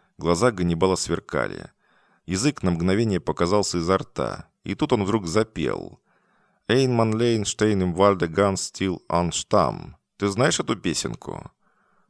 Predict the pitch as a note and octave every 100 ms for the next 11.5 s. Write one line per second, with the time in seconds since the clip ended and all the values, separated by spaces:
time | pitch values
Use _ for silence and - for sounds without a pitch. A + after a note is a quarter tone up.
0 | - F2+ C3 A#2+ B2 A2+ - F#2+ F#2+ G2+
1 | G#2 C3+ - - A#1 A#1 F2 G2 B2 -
2 | F2+ F#2+ A2 G2+ F2 E2+ E2+ - F#2+ F2+
3 | E2 A1 G1+ - - _ _ _ _ _
4 | _ _ _ C3 - - A2+ G#2 G#2+ G2+
5 | A#2+ A#2 G2+ - G#2+ - F#2 - F#2 G2
6 | F#2 F2+ F2+ E2 F#2+ F#2+ E2 - F#2+ D#2
7 | B1 G1+ G1+ - _ _ _ _ _ -
8 | A#2+ A2+ F2 F2 G2 E2 - E2 F#2 -
9 | E2 D#2+ D#2+ - - D#2+ D2 G1+ G1+ -
10 | _ _ _ _ F2+ F#2+ B2 G#2+ G2 -
11 | D#2 A#1+ G1+ - -